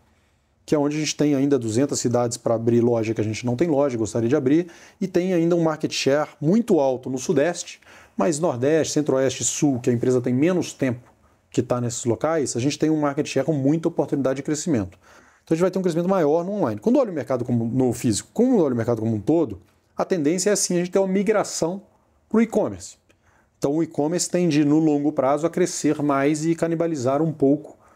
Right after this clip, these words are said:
das vendas da loja física. O ponto é que nesse público de baixa renda, que precisa de um acesso ao crédito, você não tem o mesmo poder de aprovação de crédito no online, onde você tem muito mais exposição à fraude,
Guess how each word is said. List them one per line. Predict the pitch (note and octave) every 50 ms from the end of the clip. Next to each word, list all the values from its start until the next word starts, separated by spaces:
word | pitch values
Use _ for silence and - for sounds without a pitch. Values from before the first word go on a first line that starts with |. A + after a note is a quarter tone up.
| _ _ _
das | C#3 C#3+ C#3+ A#2+ A#2
vendas | A2+ B2 B2+ C3+ C3+ C3+ C#3 C3 - - - - - -
da | B2+ C3 B2+
loja | A#2+ B2+ C3 B2+ D3
física. | D3 - - G#2 F#2 F2+ - - - _ _ _ - - - _ _
O | _
ponto | - G#3+ B3+ A#3+ G#3+
é |
que | - - E3
nesse | D3 D#3 E3+ A3 B3+ B3 - A#3
público | - - G3+ F#3+ E3 F3+ F3+ - F3+ E3 D3+ - _ _
de | - C3+ C3+
baixa | C#3+ D#3 D3+ - - D3+
renda, | B2 A#2+ A#2+ A#2 G#2+ G2 F#2+ F#2 - _ _ _ _ _
que | - C3
precisa | B2 D3 - - - E3 F3 F3+
de | E3 D#3+
um | D#3 C#3+
acesso | A#2+ - - C3+ - -
ao | B2+ A#2+
crédito, | B2 - C3 D3 D#3+ D3 A#2 G#2 - - - _ _ _ _ _ _
você | - B2+ - -
não | F#3 G3 G3+
tem | F#3 F#3 E3+ E3+ F3
o | D#3+
mesmo | C#3+ C#3+ E3 E3 D#3 D#3
poder | D3+ D3+ - C#3 B2 G#2+ A2+ B2+ C3+ B2 B2 - - _ _ _ _ _
de | _ B2+
aprovação | B2+ B2+ B2+ A#2+ A#2 A2+ - - C3 B2+
de | A#2 A2+
crédito | - A#2 A#2 A#2 A2 - - B2+
no | A#2+ A#2
online, | A2+ A2 A#2 B2 B2 A#2+
onde | A#2+ A#2+
você | - -
tem | - B2+ A#2+
muito | A#2+ B2+ D3+ E3+ -
mais | D3+ C#3 C3 A#2+
exposição | A2+ - - B2+ A#2 - - - A#2+
à | G#2+
fraude, | - - C3 C3 C#3+ D3 B2+ A2 F#2+